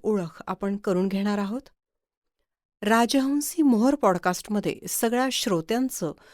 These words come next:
मी मोहिनी मेढेकर मनापासून स्वागत करते. राजहंस प्रकाशनाच्या पुस्तकांची ऑडिओ ओळख आणि लेखकांसोबत गप्पा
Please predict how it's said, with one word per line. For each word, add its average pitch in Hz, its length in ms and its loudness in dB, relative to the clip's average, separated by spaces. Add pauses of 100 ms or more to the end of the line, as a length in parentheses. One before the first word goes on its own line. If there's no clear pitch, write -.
(140)
मी 262 300 2 (100)
मोहिनी 202 500 2
मेढेकर 202 580 0 (100)
मनापासून 190 540 -2
स्वागत 156 380 -2 (120)
करते. 214 400 -4 (720)
राजहंस 269 600 2
प्रकाशनाच्या 202 880 -4
पुस्तकांची 196 760 -6 (140)
ऑडिओ 254 360 2
ओळख 165 380 -4 (200)
आणि 202 240 0
लेखकांसोबत 247 840 -4
गप्पा 247 340 2